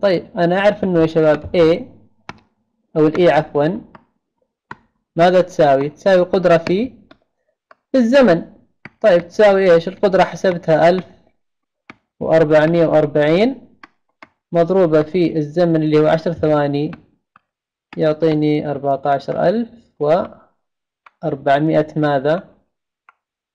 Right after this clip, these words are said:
أربعمية جول. خلاص؟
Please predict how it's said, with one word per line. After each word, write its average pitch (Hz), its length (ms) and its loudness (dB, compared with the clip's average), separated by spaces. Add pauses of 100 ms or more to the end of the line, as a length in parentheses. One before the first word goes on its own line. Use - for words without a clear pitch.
(720)
أربعمية 135 460 -2
جول. - 340 -10 (580)
خلاص؟ 139 360 -2